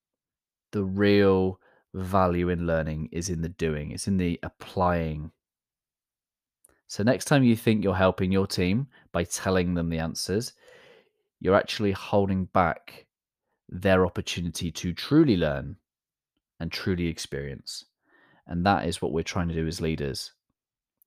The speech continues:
Not to create followers who can't think for themselves, but quite the opposite. How to create empowered people who can think critically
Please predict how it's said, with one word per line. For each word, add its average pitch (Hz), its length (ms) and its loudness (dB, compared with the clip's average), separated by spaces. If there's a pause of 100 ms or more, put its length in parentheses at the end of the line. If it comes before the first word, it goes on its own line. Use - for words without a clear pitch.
(880)
Not 101 260 0
to - 120 -4
create 95 600 2 (540)
followers 92 580 4
who 95 80 -2
can't 92 260 -2
think - 220 -6
for 92 100 -12
themselves, 104 480 2
but - 160 -6
quite - 240 -2
the 87 80 -2
opposite. 85 380 -6
How 107 320 2
to 117 100 0
create 87 540 -2 (920)
empowered 107 520 2
people 78 580 -6 (340)
who - 100 -8
can 85 160 -6
think 87 240 -4
critically - 720 -6